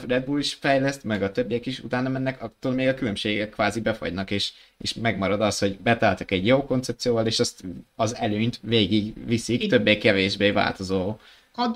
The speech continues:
Speaker 2: hadd mondjak ta-, egy talán ér-, érzékletes példát, hogy igazából itt nem is arról van szó, hogy, hogy, hogy nem tudnak fejleszteni, de, de ahogy már utaltunk rá, ö,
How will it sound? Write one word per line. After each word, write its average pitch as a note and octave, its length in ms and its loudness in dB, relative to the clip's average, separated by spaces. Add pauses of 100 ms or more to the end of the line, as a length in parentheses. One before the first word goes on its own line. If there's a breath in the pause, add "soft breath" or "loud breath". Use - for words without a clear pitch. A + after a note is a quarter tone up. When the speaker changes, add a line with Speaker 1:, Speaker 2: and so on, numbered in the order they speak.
Speaker 2:
hadd A#3 220 -2
mondjak E3 360 -2
ta-, F3 280 -2
egy F3 140 -10
talán F3+ 300 -2
ér-, D#3 280 -2
érzékletes C#3+ 640 -4
példát, C3+ 380 -4
hogy C#3 140 -4
igazából E3 680 -2 (280 loud breath)
itt D3+ 120 -14
nem B3+ 100 2
is G#3 80 2
arról G3+ 220 4
van F#3 140 0
szó, E3+ 180 -6
hogy, D#3 280 -4
hogy, C#3+ 120 -6 (240)
hogy C#3+ 140 -6
nem D3+ 360 0 (140)
tudnak D3 360 -2
fejleszteni, D#3+ 540 -2
de, F#3+ 200 -2 (200)
de E3 100 -2
ahogy D#3+ 320 -2
már D#3+ 220 -2
utaltunk D3 560 -4
rá, E3 340 0 (260)
ö, D3 320 2